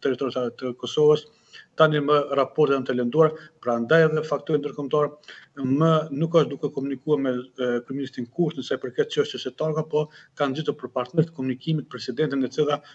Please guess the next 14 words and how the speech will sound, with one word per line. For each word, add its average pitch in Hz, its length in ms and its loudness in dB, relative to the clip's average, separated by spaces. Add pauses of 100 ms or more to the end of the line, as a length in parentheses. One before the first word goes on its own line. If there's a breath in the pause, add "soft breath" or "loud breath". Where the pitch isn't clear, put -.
(140 loud breath)
duhet 151 260 0
të 120 120 2
dërmjetësoj 120 580 2
dhe 123 120 -2
duhet 147 200 -2
ta 117 80 0 (120)
bind 170 260 4 (360 loud breath)
kryeministin 143 460 -4
aktual 156 320 2
që 143 160 -4 (180)
të 170 140 -4
tërhiqet 160 520 0
nga 131 200 4
vendimi 127 540 4